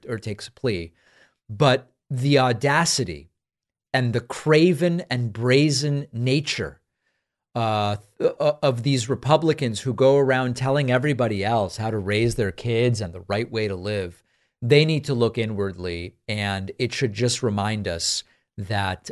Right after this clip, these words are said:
um, they don't have the moral high ground. Very far from it.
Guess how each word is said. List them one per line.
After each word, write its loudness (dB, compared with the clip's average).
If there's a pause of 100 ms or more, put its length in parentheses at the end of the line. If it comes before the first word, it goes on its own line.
um, -10
they 4
don't 4
have -4
the -4
moral -4 (240)
high 0
ground. -8 (400)
Very 4
far -2
from -6
it. -10